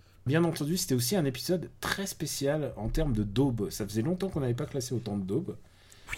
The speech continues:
Speaker 1: Puisqu'il y a Comme
Speaker 2: Oui,
Speaker 1: Dommage
Speaker 2: oui,
Speaker 1: collatéral,
Speaker 2: effectivement,
Speaker 1: et
Speaker 2: euh.
Speaker 1: juste au-dessous, il y a À la dérive, qui est un film, euh,
Speaker 2: À la dérive, et
Speaker 1: Et attends, attends, un film
Speaker 2: Oui.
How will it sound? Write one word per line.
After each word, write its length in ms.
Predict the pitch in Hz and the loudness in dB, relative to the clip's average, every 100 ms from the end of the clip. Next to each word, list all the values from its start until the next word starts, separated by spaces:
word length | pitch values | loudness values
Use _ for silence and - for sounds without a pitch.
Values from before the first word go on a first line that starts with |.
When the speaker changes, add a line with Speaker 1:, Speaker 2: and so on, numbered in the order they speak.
| - | -6
Speaker 1:
Puisqu'il 300 | 120 120 123 | -2 2 4
y 80 | 110 | 4
a 40 | |
Comme 200 | 98 110 | 4 2
Speaker 2:
Oui, 60 | 107 | 4
Speaker 1:
Dommage 220 | 107 101 | 4 4
Speaker 2:
oui, 40 | - | 4
Speaker 1:
collatéral, 380 | 107 104 113 175 | 2 4 4 4
Speaker 2:
effectivement, 220 | 151 104 | 4 2
Speaker 1:
et 40 | |
Speaker 2:
euh. 40 | 101 | 2
Speaker 1:
juste 280 | 113 165 151 | 2 2 2
au-dessous, 200 | 123 180 | 2 4
il 80 | |
y 60 | 120 | 4
a 200 | 123 - - - | 4 0 -12 -8
À 80 | 131 | 2
la 80 | 135 | 4
dérive, 400 | 123 113 110 98 90 - - - - - | 6 6 4 0 -8 -12 -16 -16 -18 -18
qui 180 | - - | -10 -2
est 40 | 104 | 0
un 200 | 101 95 | 0 -4
film, 360 | - 135 123 | -4 0 0
euh, 180 | 98 92 | 0 2
Speaker 2:
À 60 | 120 | 4
la 80 | 135 | 4
dérive, 380 | 117 160 151 - | 2 0 -4 2
et 220 | 160 123 - - - - - - - - - - | 2 2 -8 -20 -20 -20 -20 -20 -20 -20 -20 0
Speaker 1:
Et 100 | 143 | 4
attends, 220 | 123 120 104 | 4 2 -2
attends, 140 | 98 | -4
un 40 | |
film 160 | 87 | -6
Speaker 2:
Oui. 60 | 92 | -8